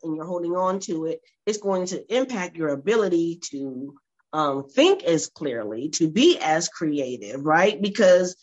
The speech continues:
you're holding on to something that can become an emotional and mental cancer. And then from your head, it goes into your heart, right? And then it goes through your body. And so when stuff happens to you,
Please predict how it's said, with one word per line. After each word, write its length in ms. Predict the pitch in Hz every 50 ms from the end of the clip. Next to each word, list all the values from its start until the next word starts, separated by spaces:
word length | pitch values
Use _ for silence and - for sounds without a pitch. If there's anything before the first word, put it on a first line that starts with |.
| _ _ _
you're 160 | - 180 185 180
holding 400 | 185 220 214 226 226 214 196 180
on 320 | 190 240 277 262 247 247
to 140 | - - -
something 320 | - 185 185 180 175 180
that 160 | 170 143 -
can 120 | - 185 180
become 540 | 170 170 170 214 190 170 170 170 165 160 160 _ _ _ _ _ -
an 160 | 180 175 175
emotional 540 | 170 165 175 190 202 226 220 - 202 175 165
and 100 | 160 160
mental 320 | 170 180 190 180 160 151
cancer. 640 | 147 - - 208 220 233 247 247 - - - - - _ _ _ - - - _ -
And 240 | 180 185 185 185 180
then 460 | 190 185 185 180 180 180 180 185 190 - _
from 180 | - - 170 170
your 200 | 165 165 160 180
head, 520 | 196 220 254 254 247 254 247 226 196 156 -
it 100 | 190 175
goes 300 | 170 175 175 175 170 165
into 220 | 170 170 - -
your 220 | 160 151 143 131 - - _ -
heart, 300 | 208 185 180 147 - - _ -
right? 380 | 156 160 170 180 180 180 - - - - _
And 160 | - 165 170
then 100 | 185 185
it 100 | 180 170
goes 260 | 170 170 170 170 165 -
through 220 | - 185 185 165
your 180 | 147 147 143 143
body. 640 | - 160 156 165 180 190 185 156 143 135 131 123 _ _ - _ _ -
And 220 | 170 175 180 170
so 440 | - - 190 180 175 170 160 160 160
when 240 | 160 165 170 170 170
stuff 360 | - - - 247 277 285 262
happens 560 | 247 196 208 226 240 233 185 175 170 170 -
to 120 | - 185
you, 280 | 165 160 151 151 160 160